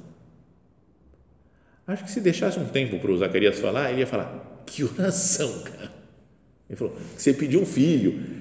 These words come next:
Ele falou, "Ah, nem lembrava mais disso", sabe? Ele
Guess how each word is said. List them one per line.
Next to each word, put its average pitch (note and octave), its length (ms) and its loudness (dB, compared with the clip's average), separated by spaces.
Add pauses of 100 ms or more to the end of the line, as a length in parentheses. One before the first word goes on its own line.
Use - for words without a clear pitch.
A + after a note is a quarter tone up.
(160)
Ele D4+ 100 -10
falou, A#4 200 0
"Ah, C#3 600 0
nem F4+ 220 0
lembrava C#3 680 4
mais G#2+ 300 2
disso", F3+ 320 -2
sabe? C4+ 220 6 (260)
Ele F#3 120 2